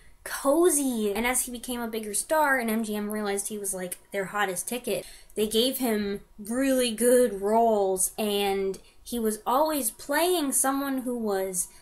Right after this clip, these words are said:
noble and gentlemanly. That combination of looks and voice and projected personality, uh, it just made him so appealing, and th-, I know that that's the reason why I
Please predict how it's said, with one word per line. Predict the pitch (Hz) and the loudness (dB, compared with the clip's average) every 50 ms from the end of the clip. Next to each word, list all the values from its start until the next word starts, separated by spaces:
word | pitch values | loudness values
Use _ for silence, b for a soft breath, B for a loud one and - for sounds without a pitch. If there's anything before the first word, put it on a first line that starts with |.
| B B _ | B B _
noble | - 202 196 214 226 233 247 254 247 233 247 247 247 247 240 247 247 - - _ | -10 -6 -2 0 2 2 2 2 2 2 2 2 2 0 0 -4 -6 -12 -16 _
and | - 208 196 185 | -8 -8 -6 -6
gentlemanly. | 175 196 196 208 233 233 254 247 226 226 226 226 226 226 220 220 214 214 214 214 202 | -4 -4 -2 -2 -2 -2 -2 -2 -2 -2 -2 -2 -2 -2 0 0 0 0 0 2 2
That | 240 262 311 320 - | 4 4 4 2 0
combination | - 277 330 359 349 339 294 285 294 359 392 381 - - 330 285 240 214 208 | -2 -2 0 2 2 2 2 4 4 4 4 4 2 0 0 0 0 0 -2
of | - 202 208 202 190 185 - - - | -2 -4 -4 -4 -4 -4 -4 -4 -4
looks | 196 202 220 302 349 339 - - - - - - | -4 0 0 0 2 4 4 4 4 4 2 0
and | 226 214 202 190 | -4 -4 -4 -4
voice | 185 208 233 294 330 320 294 - - - - - | -2 0 0 0 0 0 0 0 2 0 0 -2
and | 202 196 190 180 180 - - _ _ - | -4 -6 -6 -8 -8 -12 -18 _ _ -20
projected | - - 254 247 - 247 294 330 - - 294 240 226 | -8 -6 -6 -2 0 0 -2 -2 -2 -4 -6 -6 -8
personality, | - - 285 294 302 294 - 240 226 220 233 294 320 320 269 226 202 190 190 202 220 220 b b b b b b b b b b - - - | -6 -4 -4 -2 0 0 0 0 0 2 2 2 2 2 2 2 2 0 0 -2 -4 -6 b b b b b b b b b b -16 -6 -2
uh, | 208 208 202 196 196 214 220 151 - - - - | 0 0 2 2 2 2 0 -2 -4 -8 -14 -10
it | - | -2
just | - - - - | 0 0 2 2
made | 254 262 277 330 359 349 | 2 0 0 0 0 -2
him | - - 277 262 247 233 214 | -4 -6 -4 -4 -4 -2 0
so | - - - - - - - 285 294 339 370 370 359 330 262 | 2 4 4 4 4 2 2 2 2 2 4 4 4 4 2
appealing, | 202 - - - - - 226 240 302 330 320 277 226 196 190 185 185 | 0 -2 -6 -10 -10 -8 -6 -4 -4 -2 -2 -2 -2 -2 -2 -4 -4
and | - 208 220 226 226 226 220 - - | -4 -4 -2 -2 -4 -6 -8 -10 -14
th-, | - - 202 - | -14 -8 -4 -2
I | - 233 | -2 0
know | 247 262 302 339 320 | 0 2 2 2 2
that | 294 262 | 0 0
that's | - 262 262 269 269 247 - - - - - - | 2 2 2 2 0 -4 -6 -6 -6 -10 -12 -10
the | - 240 | -8 -6
reason | 269 294 285 254 254 240 | -4 -2 -2 -2 -2 -2
why | 233 220 202 202 | -2 0 0 2
I | 214 262 330 370 | 2 2 2 2